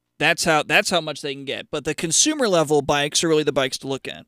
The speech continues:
The, you know, up to seven hundred dollar bike.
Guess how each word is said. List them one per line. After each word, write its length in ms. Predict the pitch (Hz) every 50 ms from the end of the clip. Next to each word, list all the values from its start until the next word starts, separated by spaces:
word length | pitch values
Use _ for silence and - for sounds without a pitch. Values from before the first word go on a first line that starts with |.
| _ -
The, 320 | 147 143 135 131 135 - _ _ _ _ _ _ _ _ _ _ _ _
you 140 | - 139
know, 200 | 135 123 120 123 - _
up 220 | 151 151 135 - -
to 360 | - 156 139 135 127 117 - - _
seven 380 | - - - 170 156 147 151 147
hundred 320 | 143 147 139 135 120 117
dollar 460 | 127 120 120 101 87 80 - - - _ _ -
bike. 440 | - 73 78 80 73 - - -